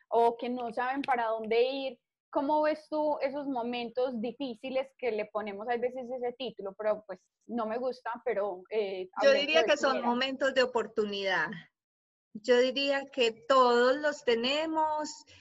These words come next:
Speaker 2: y que depende cómo se mire, todo depende, ¿cierto? Eh, aquí hay un juego de la mente que es muy, muy tenaz, y es que tendemos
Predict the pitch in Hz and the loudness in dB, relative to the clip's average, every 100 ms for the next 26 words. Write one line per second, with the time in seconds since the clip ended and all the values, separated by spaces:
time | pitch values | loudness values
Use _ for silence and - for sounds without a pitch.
0 | - - _ _ 269 247 - 247 240 240 | -20 -20 _ _ -6 -2 4 6 8 6
1 | 233 226 208 240 226 - 240 226 226 247 | 4 0 0 0 2 4 4 4 2 0
2 | 254 262 233 214 214 208 208 202 214 208 | 0 -4 -4 -4 -4 -4 -4 -4 -6 -4
3 | 233 233 233 214 185 - 185 170 170 170 | -2 0 0 -2 -4 -6 -4 -4 -8 -10
4 | 175 _ _ _ _ - - 240 254 254 | -12 _ _ _ _ -10 -2 0 0 -4
5 | 220 214 - - - - - - 247 240 | -6 -6 -10 -20 -20 -20 -18 -2 2 4
6 | 240 240 - 233 311 320 311 277 285 294 | 4 2 -2 -2 0 2 4 2 -2 -4
7 | 285 302 277 262 277 262 233 220 208 208 | -2 2 4 2 -2 0 0 0 -4 -6
8 | 220 254 254 247 254 254 247 247 233 220 | -8 -4 -4 -4 -2 -2 -2 -4 -6 -6
9 | 220 220 220 214 214 214 226 233 226 185 | -4 -4 -4 -4 -6 -4 -2 2 2 2
10 | 170 208 _ _ _ 233 240 226 220 - | -2 -10 _ _ _ -4 0 2 0 -4
11 | - 285 269 262 285 - _ _ - 254 | -6 0 2 2 -2 -8 _ _ 0 2
12 | 247 254 302 311 311 | 4 4 2 2 -4